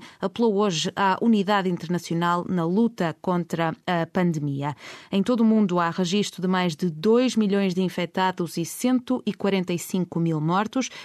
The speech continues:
e esta sexta-feira especialistas das Nações Unidas alertaram para casos de assassínios e uso excessivo da força, particularmente contra os mais vulneráveis, no contexto das medidas de emergência.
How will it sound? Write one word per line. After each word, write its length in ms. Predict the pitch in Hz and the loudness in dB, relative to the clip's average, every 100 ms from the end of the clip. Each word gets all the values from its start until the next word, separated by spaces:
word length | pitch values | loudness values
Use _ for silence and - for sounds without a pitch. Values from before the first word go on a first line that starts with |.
| - | -8
e 140 | 180 180 | -2 0
esta 280 | 170 - | 0 -4
sexta-feira 640 | 170 170 165 160 - 185 214 | -4 -4 -6 -6 -4 -2 -2
especialistas 800 | - - 165 165 - - 160 147 | -4 -6 -4 -4 -6 -4 -4 -4
das 320 | - 165 147 | -4 -4 -2
Nações 360 | 165 - 165 | -4 -2 -4
Unidas 400 | 165 170 175 185 - - - | -2 -2 0 -2 -4 -14 -6
alertaram 560 | 190 190 190 190 175 180 | -2 -2 0 -2 0 -2
para 200 | 180 175 | -4 -4
casos 560 | - 196 170 175 160 | -4 -4 -2 -6 -6
de 220 | - 180 - | -2 -2 0
assassínios 880 | 240 - 190 - 214 208 214 202 - - - | -2 -2 -4 -2 2 4 4 0 -4 -10 -4
e 180 | 175 | 0
uso 300 | 214 233 180 | 2 2 -2
excessivo 540 | 165 - 175 202 180 160 | -6 -4 -6 -4 -4 -4
da 80 | 156 | -6
força, 440 | - 180 - 180 - - - | -6 -6 -2 -4 -6 -10 -4
particularmente 880 | 247 233 - 190 180 175 151 - | -2 -2 -2 0 0 0 -2 -6
contra 400 | - 170 156 165 | -6 -4 -4 -4
os 140 | 160 147 | -4 -2
mais 220 | 175 160 | -2 -2
vulneráveis, 680 | 147 143 147 160 175 196 - - - | -6 -6 -2 -2 0 -2 -4 -8 -4
no 100 | 233 | 0
contexto 560 | 233 208 185 175 - | 0 0 0 -2 -4
das 160 | 185 185 | -2 0
medidas 460 | 180 156 156 156 | 0 0 -2 -4
de 240 | 147 160 - | -2 -4 -2
emergência. 760 | 190 165 147 - 143 - 170 | 0 0 -2 -4 -6 -4 -4